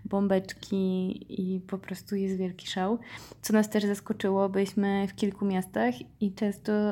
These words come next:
rzeka jest takim miejscem, <laughs> gdzie jest eksplozja po prostu świateł. Byliśmy w takim miasteczku niedaleko Medellin, nazywa się Marinilla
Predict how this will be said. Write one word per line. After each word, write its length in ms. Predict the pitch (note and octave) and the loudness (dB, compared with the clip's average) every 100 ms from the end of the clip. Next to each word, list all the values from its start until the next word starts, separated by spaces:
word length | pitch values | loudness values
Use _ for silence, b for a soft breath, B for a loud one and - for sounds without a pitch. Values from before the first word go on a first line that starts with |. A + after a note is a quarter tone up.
| G#3 - | -2 0
rzeka 440 | G#3 G#3+ G#3+ F3+ | 2 2 4 4
jest 360 | F3 F3 F3 - | 4 -2 -4 -8
takim 360 | G#3 G3+ F#3+ | -4 0 2
miejscem, 520 | F#3+ F3+ - A3 C4 D4+ B B | 2 0 -2 -2 0 -2 B B
<laughs> 320 | B A#3+ - F#3+ F#3 | B -10 -10 -14 -2
gdzie 460 | G#3 G3 G3 G3+ G#3 B B B B - - | 0 2 2 2 -2 B B B B -20 -16
jest 120 | - A3+ | -2 0
eksplozja 760 | G#3+ - - A3+ F#3+ F#3+ F3 | 0 -4 2 6 6 4 -4
po 120 | - | -8
prostu 340 | - E3+ - F3+ | -10 -10 -8 -4
świateł. 380 | - F3 F3+ F#3+ | 0 2 2 2
Byliśmy 480 | A#3 A#3+ G#3 G#3 | 2 4 4 4
w 40 | G3+ | 0
takim 480 | G#3 G#3 G3+ G3+ G3+ | -2 0 2 4 2
miasteczku 580 | F#3+ - G3 - - | 0 -2 -8 -6 0
niedaleko 840 | G3+ G3 F#3 F#3 F#3+ - F#3+ F3+ F3+ - B B | 2 4 2 2 0 0 2 2 0 -6 B B
Medellin, 540 | F#3+ F#3+ F#3 G#3+ C#4 - - - | 0 2 2 6 6 6 -4 -2
nazywa 420 | F#3+ F#3+ F#3 F#3 | -2 -2 -4 -4
się 180 | - F#3+ | 0 2
Marinilla 580 | F#3 F#3+ F#3 F#3+ A3+ | 2 2 2 2 2